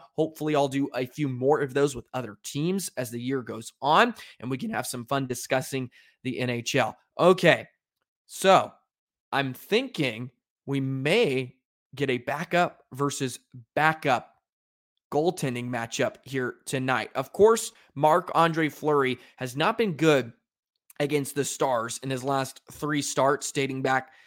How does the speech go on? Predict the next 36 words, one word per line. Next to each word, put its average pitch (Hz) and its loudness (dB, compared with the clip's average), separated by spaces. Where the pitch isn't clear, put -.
to 131 -8
the 113 -6
spring 147 -4
game, 143 2
uh, 117 0
when 123 -6
the 120 -8
Stars 135 -4
put 139 -2
up, 127 -2
I 127 0
believe, 127 -4
seven 139 0
on 123 -2
him. 113 -8
I'm 139 0
wondering 247 2
if 175 0
the 135 -4
Minnesota 170 0
Wild 131 2
go 147 2
with 151 0
their 135 -2
A 165 0
H 180 -2
L 160 2
goaltender 143 -4
who 127 -4
was 123 -4
called 127 -2
up 123 -4
this 127 -8
week 131 -6
in 127 -6
Jesper 143 -4